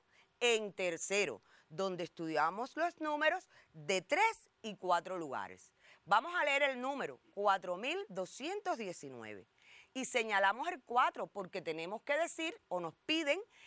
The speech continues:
que indiquemos el lugar posicional de este número o cifra. Ocupa, por supuesto, las unidades de millar, estudiadas en tercer grado. Y en el caso de los siguientes números,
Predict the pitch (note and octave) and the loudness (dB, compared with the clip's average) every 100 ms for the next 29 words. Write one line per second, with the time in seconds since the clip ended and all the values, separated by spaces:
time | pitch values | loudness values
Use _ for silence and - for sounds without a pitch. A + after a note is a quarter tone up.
0 | - A3+ A3 G3+ G3 D4+ F#4 E4+ A#3 G#3+ | -6 -2 -2 -2 2 2 2 -2 -4 -4
1 | G3 A3+ B3 D4 G3 - E3 A#3+ F4+ B3+ | 0 0 0 -8 -8 -10 -2 0 0 0
2 | B3 F#4+ - G#3+ F3+ D#3 C3 A2+ A#2 _ | 0 -2 -6 -8 -6 -6 -8 -12 -16 _
3 | _ _ _ _ - G3 - G3+ F3+ - | _ _ _ _ -2 -2 0 -6 -6 -10
4 | - _ _ _ - F#3 F3 G#3+ C#4+ F4+ | -18 _ _ _ -4 -2 -2 -2 2 2
5 | G4 _ F3+ E3+ E3+ - C#4+ F#4 F4+ G#4 | 2 _ -12 -10 -12 2 4 4 -6 -12
6 | - F#3 F3 E3+ D#3+ F#3+ F4 G#4 G4 - | -2 -2 0 -6 0 4 4 4 -6 -12
7 | D#3+ E3+ C#3+ A2+ D2+ - _ - _ - | -4 -4 -4 -10 -12 -14 _ -20 _ -8
8 | F#3+ - E3+ G3 B3+ F#4+ G4+ - E3 D#3 | -6 -6 -2 4 6 6 2 -6 -12 -10
9 | C#3+ A#2+ - D3 A2+ F2 C2 _ - - | -8 -10 -8 -10 -8 -10 -10 _ -20 -20
10 | - E4+ G4 G4 C#4+ D#4+ D4+ - F3+ E3 | -10 -4 2 2 4 4 4 2 -6 -6
11 | D#3 F3+ G3 C4+ E4+ - D#4+ D#4 G#3 F#3 | -6 -4 -4 -2 -6 -6 -2 -2 -2 -6
12 | G#3+ | -8